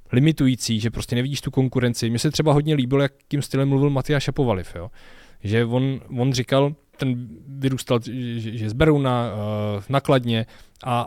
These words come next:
a jako ne, že by úplně říkal, ty ostatní to flákají, to ne, ale říkal, jak, jakým stylem tě to hrozně motivuje, když seš venku v té ohromné konkurenci.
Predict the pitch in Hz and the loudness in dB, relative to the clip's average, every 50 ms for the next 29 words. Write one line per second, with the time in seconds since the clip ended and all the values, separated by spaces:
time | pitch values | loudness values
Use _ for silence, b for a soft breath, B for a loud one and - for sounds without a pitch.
0 | - - 147 131 135 135 - 170 160 156 160 143 143 147 147 - 170 180 180 170 | -4 -4 0 0 0 2 2 2 2 2 0 0 2 2 2 4 4 4 4 4
1 | - 165 147 - 160 170 175 156 135 127 - 147 147 - 165 143 127 - - 131 | 2 -6 0 2 4 4 6 4 4 4 2 2 2 4 2 2 2 0 0 0
2 | 127 147 151 - 170 - - 113 107 104 - 113 123 - - 156 123 95 107 131 | 0 0 0 0 0 0 2 0 0 0 0 -2 -2 0 2 2 2 0 -2 -4
3 | B B B B B - 131 127 127 139 135 - 156 156 151 - - b b b | B B B B B 2 2 4 4 4 4 4 4 4 4 2 -4 b b b
4 | b b - - - - 175 165 - - - 143 139 147 156 151 - 151 - 160 | b b -6 -6 0 2 2 0 0 0 -2 0 2 2 2 2 0 0 2 4
5 | 131 127 120 123 117 139 156 151 143 127 - 127 113 113 127 135 135 - - - | 4 6 4 4 4 4 4 2 2 2 0 0 0 2 0 0 0 0 -2 -2
6 | 139 - - 123 123 - - 127 - - 143 123 117 117 107 127 135 143 143 143 | -2 0 0 0 0 0 -4 -6 -4 -4 -2 0 0 2 2 4 2 2 2 0
7 | - 135 123 120 - 151 139 117 95 - - | 0 -2 -2 -2 -2 -2 -2 -2 -4 -6 -10